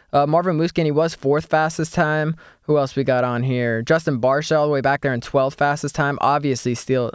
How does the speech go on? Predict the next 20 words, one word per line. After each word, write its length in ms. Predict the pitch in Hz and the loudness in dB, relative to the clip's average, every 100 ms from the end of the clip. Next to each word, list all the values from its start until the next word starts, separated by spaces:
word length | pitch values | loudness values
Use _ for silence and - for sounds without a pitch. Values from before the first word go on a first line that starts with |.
| - - | -12 -20
still 360 | - 160 139 | -4 0 2
dealing 340 | 123 135 135 127 | 0 0 0 -2
with 120 | 127 | -4
some 160 | 131 127 | -4 -6
stuff. 480 | - 131 127 - - - - _ _ | -2 0 0 -4 -12 -20 -20 _ _
Uh, 380 | 135 135 135 131 - | 2 2 2 0 2
but 180 | 170 165 | 2 4
here, 220 | 202 180 | 2 2
here, 220 | 185 226 | 2 2
here's 260 | 202 233 220 | 2 0 0
who 80 | 208 | 2
we 80 | |
had. 180 | 156 123 | 2 2
We 80 | 147 | 2
had 180 | 160 143 | 0 0
Ken 180 | 202 202 | 0 2
Roczen, 460 | 196 190 - 180 | 2 0 0 0
Dean 260 | 170 190 190 | 2 0 2
Wilson, 440 | 175 165 180 160 | 0 0 -2 -2
Tomac, 540 | 160 190 175 170 170 | 2 2 2 0 0